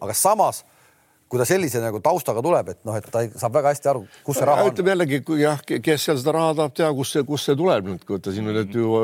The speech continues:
Speaker 2: äh, Araabia jutud käis ja kõik.
Speaker 1: No tal
Speaker 2: Me, me
Speaker 1: samamoodi.
Speaker 2: tegelikult
Speaker 1: Dubais
Speaker 2: ei
Speaker 1: see üks sats.
Speaker 2: No just, jaa, täpselt. Et siin ongi see, et, et kes siis, kes sulle palka maksab, noh.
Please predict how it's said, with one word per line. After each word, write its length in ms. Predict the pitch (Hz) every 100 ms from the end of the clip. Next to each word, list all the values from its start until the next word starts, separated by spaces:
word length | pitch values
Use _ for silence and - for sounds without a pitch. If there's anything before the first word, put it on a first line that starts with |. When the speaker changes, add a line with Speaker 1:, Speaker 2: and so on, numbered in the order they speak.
| 110
Speaker 2:
äh, 580 | 107 110 107 - 110
Araabia 320 | 113 135 117 123
jutud 260 | 127 131 98
käis 240 | 120 110
ja 80 | 123
kõik. 160 | 156 127
Speaker 1:
No 60 |
tal 100 | 127
Speaker 2:
Me, 60 | 131
me 80 | 170
Speaker 1:
samamoodi. 320 | 190 156 156
Speaker 2:
tegelikult 260 | 151 139
Speaker 1:
Dubais 240 | 135 170 147
Speaker 2:
ei 80 | -
Speaker 1:
see 100 | 170 180
üks 100 | -
sats. 240 | 139 113
Speaker 2:
No 80 | 127 139
just, 260 | 139 -
jaa, 80 | 131
täpselt. 400 | 131 - 87 80
Et 80 | -
siin 160 | 123
ongi 240 | 139 139 113
see, 160 | 135
et, 80 | 110 120
et 100 | -
kes 220 | 135 -
siis, 100 | 113
kes 240 | 156 135
sulle 140 | 139 123
palka 260 | 175 -
maksab, 400 | 101 95 - -
noh. 160 | 90 -